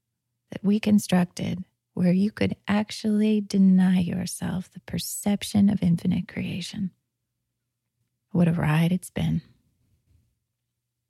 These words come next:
And today, I and you and we all are moving past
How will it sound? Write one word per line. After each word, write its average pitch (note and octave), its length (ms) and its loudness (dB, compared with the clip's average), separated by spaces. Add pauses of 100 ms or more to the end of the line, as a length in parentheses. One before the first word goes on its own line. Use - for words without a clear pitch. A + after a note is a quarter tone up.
(1300)
And G3 180 6
today, F#3+ 600 4 (960)
I D#3+ 500 2 (1040)
and F3+ 120 -4
you F3+ 480 4 (520)
and D#3 140 -4
we G3+ 200 6
all F#3+ 380 4 (1000)
are F3+ 160 6
moving F3 460 4
past - 580 -12